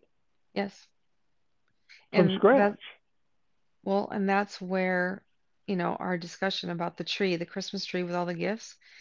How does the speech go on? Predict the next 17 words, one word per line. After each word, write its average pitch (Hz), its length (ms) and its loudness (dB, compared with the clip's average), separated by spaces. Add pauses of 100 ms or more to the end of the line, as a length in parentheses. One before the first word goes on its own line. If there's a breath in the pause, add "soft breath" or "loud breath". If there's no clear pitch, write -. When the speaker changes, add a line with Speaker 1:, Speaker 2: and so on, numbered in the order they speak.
(240 soft breath)
Speaker 1:
that's 196 180 2
where 185 100 2
that 185 160 0
comes 170 280 -4
in. 165 240 -4 (1200)
Because 190 380 -2
you're 180 100 -4
supported. 180 680 -6 (1120)
So 208 180 0
as, 208 420 4
when 196 440 0
you 214 140 0
make 185 320 -4
a 196 40 -6
commitment - 800 -8 (280)
to 196 100 -6
love, 175 380 -2